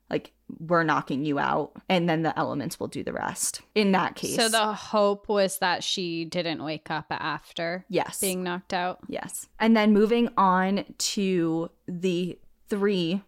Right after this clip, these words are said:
Speaker 1: children on Yu Yoko, the body of El Nino, A K A the boy, was seven years old at the time of his death. He was found tied up,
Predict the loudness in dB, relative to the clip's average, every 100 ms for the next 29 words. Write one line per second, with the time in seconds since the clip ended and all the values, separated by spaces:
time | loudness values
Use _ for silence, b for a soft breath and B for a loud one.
0 | _ -2 0 0 -2 -2 -4 -8 _ 0
1 | 0 0 -2 -4 -2 -2 0 0 -2 -2
2 | 0 0 -2 0 2 4 2 4 2 2
3 | 2 0 2 4 4 6 4 4 4 2
4 | B B -2 0 0 2 2 0 -2 0
5 | 2 2 0 -4 2 4 4 2 -4 0
6 | 0 4 4 4 2 4 4 2 -2 B
7 | B -4 -2 -2 -2 0 0 -2 -4 -4
8 | -4 -4 -2 -2 -2 -4 -2 0 4 2
9 | 2 2 4 4 2 -2 -2 0 2 2
10 | 2 2 -4